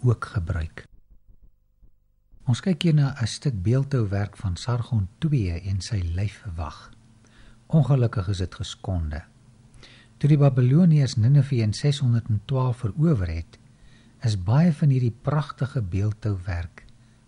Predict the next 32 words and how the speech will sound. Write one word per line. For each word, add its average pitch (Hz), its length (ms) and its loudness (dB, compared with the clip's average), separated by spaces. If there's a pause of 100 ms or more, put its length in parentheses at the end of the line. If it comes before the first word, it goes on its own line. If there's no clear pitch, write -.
permanent 98 760 0
beskadig. 82 880 -8 (840)
Ons 170 180 4
het 196 160 -2
in 160 80 4
Jesaja 147 560 2
twintig 147 360 0
vers - 360 -6
een 139 180 2
gelees 98 460 -4
dat - 220 -6
Sargon 151 520 -2
twee 127 240 -2
die 107 120 -2
Filistynse 139 680 -4
stad - 440 -8
van 98 260 -4
Asdod - 540 -6
verower 98 500 -6
het. - 260 -14 (1200)
Ons 202 260 4
wil 151 100 2
weet 131 280 0
of 110 100 0
die 107 140 0
Assiriese 151 500 -2
annale 95 500 -2 (100)
ook - 300 -2
hier 113 260 -6 (140)
iets - 320 -12
oor 101 180 -4
skryf. - 720 -8